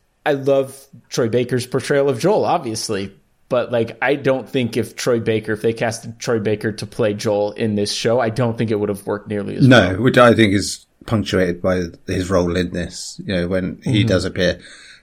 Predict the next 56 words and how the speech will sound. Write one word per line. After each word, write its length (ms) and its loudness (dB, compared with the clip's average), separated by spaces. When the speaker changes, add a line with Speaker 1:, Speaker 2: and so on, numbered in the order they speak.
Speaker 2:
it's 220 -2
the 80 -2
perfect 340 -4
character 300 -4
for 160 -6
who 240 -4
Troy 220 -2
Baker 280 -2
is. 300 -6
I 60 -2
think 180 -4
really 460 0
in 60 -4
real 260 2
life, 340 -8
you 100 -4
know, 80 -6
that's, 520 -8
it's 180 -4
very 160 6
different 240 2
Speaker 1:
Yeah. 40 0
Speaker 2:
when 100 2
you're 80 2
doing 240 2
voice 260 0
acting, 400 -6
where 80 -2
you 140 -2
can 160 -6
kind 180 -2
of 100 -4
have 120 -2
a 80 -4
bit 160 -2
more 160 -6
range. 560 -2
And 140 -6
sometimes 320 0
you 80 -2
just 200 -6
don't 140 2
have 220 -2
the 180 0
aura 380 0
or 80 -4
the 100 -6
face 460 -2
for 560 -4
coming 240 -2
across 440 -4
as 180 -6
that 200 0
kind 160 -4
of 60 -8
character. 540 -10